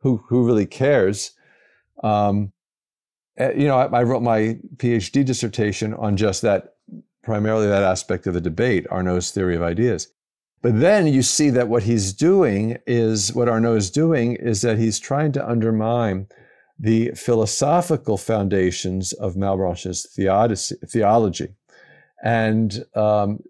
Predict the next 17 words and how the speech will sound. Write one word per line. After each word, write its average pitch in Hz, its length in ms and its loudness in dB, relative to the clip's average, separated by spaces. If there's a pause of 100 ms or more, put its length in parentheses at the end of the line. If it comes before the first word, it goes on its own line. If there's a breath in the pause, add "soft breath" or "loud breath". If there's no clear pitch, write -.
it's - 340 -4
a 123 60 2
very 151 240 4
wise, 117 560 4 (240)
uh, 101 280 2
tactic 156 760 -2 (320 soft breath)
because 110 420 0
it 110 180 -2
shows 135 640 0
that 113 380 0 (220)
Malebranche, 123 800 0
Malebranche 147 400 0
was 120 100 0
a 113 60 0
very 117 180 2
systematic 107 580 -2
thinker. - 540 -4